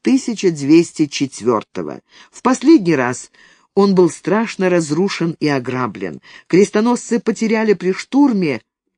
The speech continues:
одного рыцаря. Что ж, пассионарии были убиты в бою, а прочие в своих подожжённых домах. Трусость не спасает.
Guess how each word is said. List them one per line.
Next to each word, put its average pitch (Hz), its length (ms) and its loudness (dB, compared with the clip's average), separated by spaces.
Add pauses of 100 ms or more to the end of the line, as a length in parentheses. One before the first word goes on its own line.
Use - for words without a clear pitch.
(140)
одного 170 840 0
рыцаря. 165 760 2 (540)
Что - 260 -4
ж, - 100 -6
пассионарии 220 1000 -2
были 214 380 0
убиты 196 560 -2
в 156 140 -6
бою, 147 480 0
а 113 140 0
прочие 190 760 -4 (420)
в - 60 -18
своих 156 640 0
подожжённых 147 880 -2
домах. 196 580 -2 (520)
Трусость 208 640 -4
не 143 160 -2
спасает. 170 760 -6